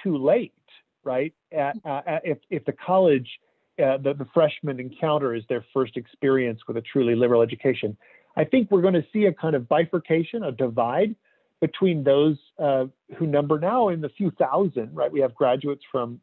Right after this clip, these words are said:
from classical schools across the country, between their quality and their ability to enter and compete at the college level. And w-, I would just consider their peers, right, who come from, again, non-classical backgrounds.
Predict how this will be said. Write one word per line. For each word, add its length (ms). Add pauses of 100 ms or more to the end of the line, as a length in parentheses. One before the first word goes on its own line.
from 140
classical 480
schools 300
across 320
the 80
country, 380 (520)
between 500
their 240
quality 680 (320)
and 200
their 220
ability 460
to 180
enter 320
and 160
compete 460 (160)
at 100
the 60
college 400
level. 320 (460)
And 460
w-, 260 (260)
I 80
would 120
just 140
consider 320
their 140
peers, 460 (100)
right, 300
who 80
come 240
from, 160
again, 280
non-classical 760
backgrounds. 420